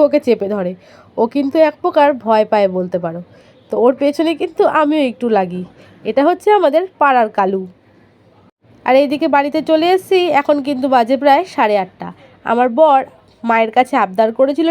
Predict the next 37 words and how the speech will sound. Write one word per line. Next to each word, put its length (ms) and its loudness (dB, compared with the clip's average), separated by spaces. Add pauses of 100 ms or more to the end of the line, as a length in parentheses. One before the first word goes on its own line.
(100)
ডিম 140 -2 (100)
কষা 280 2
খাবে, 220 0 (440)
তো 40 -4 (100)
জামাইয়ের 440 4
আবদার 280 2
তো 60 2
আর 160 0
ফেলতে 260 2
পারে 280 0
না, 80 2 (200)
সেই 220 -6
তাই 240 4
জন্য 160 -2 (120)
বানিয়ে 300 -2
দিচ্ছে 260 -4 (260)
আমার 240 -4
বরের 240 0
জন্য 220 -2 (200)
ডিম 160 -2 (120)
কষা। 280 -10 (760)
এখন 340 -4
বাজে 280 0 (500)
তিনটে 280 -4
পঁয়ত্রিশ, 520 -4 (440)
দুপুর 340 -2 (100)
তিনটে 300 0
পঁয়ত্রিশ 360 2 (100)
কিন্তু 180 0 (120)
নয় 220 2
বন্ধুরা, 380 2 (220)
এখন 340 -6
বাজে 200 0 (140)
ভোর 200 2 (120)
তিনটে 320 -4
পঁয়ত্রিশ। 420 -6 (520)
এতক্ষণ 440 -4